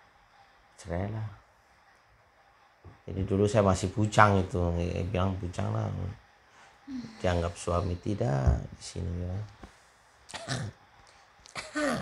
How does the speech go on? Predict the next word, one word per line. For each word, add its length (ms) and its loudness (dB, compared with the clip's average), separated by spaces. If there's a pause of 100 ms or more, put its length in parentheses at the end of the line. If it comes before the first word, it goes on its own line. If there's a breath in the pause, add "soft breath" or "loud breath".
(2750 loud breath)
Jadi 180 0